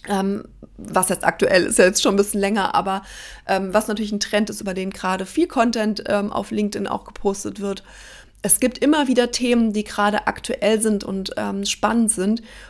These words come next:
Und wenn die zu deinem Thema passen, dann kannst du diese Themen natürlich auch super, super aufgreifen, weil sie dir natürlich auch Reichweite bringen. Also spannende Trends bringen natürlich auch Reichweite, weil es gerade etwas ist, was die Menschen bewegt, was die Menschen interessiert.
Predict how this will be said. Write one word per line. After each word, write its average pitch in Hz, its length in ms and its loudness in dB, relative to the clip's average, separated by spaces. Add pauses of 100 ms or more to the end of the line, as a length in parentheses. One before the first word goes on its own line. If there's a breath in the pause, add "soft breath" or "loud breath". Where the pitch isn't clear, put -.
Und 202 300 2
wenn 220 180 4
die 302 100 6
zu 233 120 -2
deinem 196 280 -2
Thema 214 320 -2
passen, 202 460 -2
dann 185 160 -6
kannst 208 180 -2
du 196 60 -6
diese 190 240 -2
Themen 208 240 0
natürlich 190 340 -8
auch 208 260 6
super, 254 300 0
super 233 320 -4
aufgreifen, 226 800 -4 (520 loud breath)
weil 214 360 6
sie 196 140 -4
dir 196 240 -2
natürlich 214 460 -10
auch - 180 -10
Reichweite - 460 -2
bringen. - 400 -12
Also 185 180 -10
spannende 196 480 -6
Trends 208 540 -4 (360)
bringen 208 200 -2
natürlich 208 320 -4
auch - 120 -10
Reichweite, 196 520 -4
weil 185 80 -10
es 185 120 -10
gerade 185 280 -6
etwas 202 200 -8
ist, - 180 -8
was 190 120 -6
die 196 100 -8
Menschen 185 300 -6
bewegt, 185 480 0 (400 loud breath)
was 190 120 -2
die 185 100 -2
Menschen 175 260 0
interessiert. 226 720 0